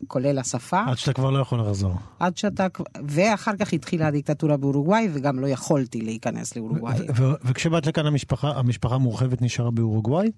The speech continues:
Speaker 1: כולם נשארו
Speaker 2: כולם?
Speaker 1: באורוגוואי,
Speaker 2: Mm.
Speaker 1: חוץ ממני.
Speaker 2: הבנתי. ארבעה פרקים אמרת לשלושה משפטים, זה יפה. זה שירה בפני עצמה, וזה גם הגדרה של שירה.
Speaker 1: נכון, אני מסכימה איתך.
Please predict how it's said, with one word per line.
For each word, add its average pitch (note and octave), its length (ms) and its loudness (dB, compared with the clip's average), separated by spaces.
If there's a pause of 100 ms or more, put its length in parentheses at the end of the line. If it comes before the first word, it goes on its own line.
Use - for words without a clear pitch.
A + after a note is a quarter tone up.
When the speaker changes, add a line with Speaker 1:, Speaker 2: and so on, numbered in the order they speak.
Speaker 1:
כולם G3+ 500 4
נשארו C#3 240 -2
Speaker 2:
כולם? A#3 220 4
Speaker 1:
באורוגוואי, B2 420 -2
Speaker 2:
Mm. C3 40 2 (180)
Speaker 1:
חוץ G2+ 180 0
ממני. C3 420 -8 (1120)
Speaker 2:
הבנתי. A#2+ 420 2 (220)
ארבעה A#2+ 320 2
פרקים C#3 360 0
אמרת C3+ 340 2
לשלושה C3 360 0
משפטים, B2+ 540 0
זה A2 100 2
יפה. A2 280 -2
זה A#2+ 120 2
שירה D#3 300 2
בפני E3+ 280 4
עצמה, G3 300 2
וזה C#3 180 2
גם C#3+ 180 2
הגדרה C3 340 0
של C3 140 -2
שירה. G#2+ 320 -4 (720)
Speaker 1:
נכון, B2 460 -2 (240)
אני C#3+ 220 -4
מסכימה C#3 440 -4
איתך. - 280 -8